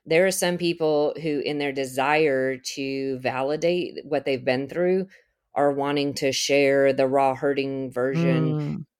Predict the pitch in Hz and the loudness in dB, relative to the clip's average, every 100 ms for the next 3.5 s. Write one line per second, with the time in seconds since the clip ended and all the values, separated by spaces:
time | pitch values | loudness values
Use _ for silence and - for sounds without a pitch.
0 | - 160 - 160 147 143 147 143 147 127 | 2 2 4 2 2 2 0 -2 -2 -4
1 | 113 135 143 95 135 156 214 - - 175 | -2 0 0 -2 -2 2 2 2 2 2
2 | 151 139 139 131 147 160 143 131 131 139 | 4 2 -2 -4 2 2 4 2 0 -4
3 | 139 143 - 131 127 | -2 -2 -2 -2 -2